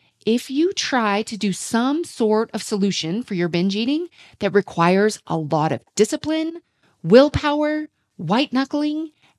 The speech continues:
and doing things that are very different than what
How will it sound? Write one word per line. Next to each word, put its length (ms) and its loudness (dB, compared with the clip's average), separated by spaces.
and 440 0
doing 360 0
things 400 -2
that 120 2
are 100 0
very 500 0
different 380 -4
than 180 -2
what 160 -4